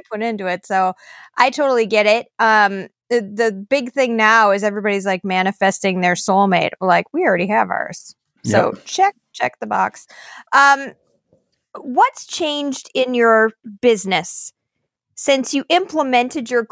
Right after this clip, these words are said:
Speaker 1: four core values? And I want to, I want you to share with us what
Speaker 2: Mm-hmm.
Speaker 1: those core values are in your business.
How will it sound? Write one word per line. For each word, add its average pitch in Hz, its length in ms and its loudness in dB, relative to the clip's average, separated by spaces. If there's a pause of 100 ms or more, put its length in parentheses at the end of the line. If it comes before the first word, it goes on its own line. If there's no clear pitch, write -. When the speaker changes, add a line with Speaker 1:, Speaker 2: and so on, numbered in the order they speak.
(140)
Speaker 1:
four 330 260 2
core 294 320 0
values? 214 760 0
And 262 460 2 (680)
I 277 220 2
want 302 460 0 (220)
to, 262 560 0
I 262 80 4
want 277 300 0
you 294 80 -6
to 254 80 -2
share 226 520 0
with 190 280 -4
us 180 320 0
what 233 260 2
Speaker 2:
Mm-hmm. 202 100 -18
Speaker 1:
those 208 420 0 (360)
core 247 240 2
values 202 480 0
are 175 240 0
in 185 160 -6
your 185 80 -6
business. 170 600 -8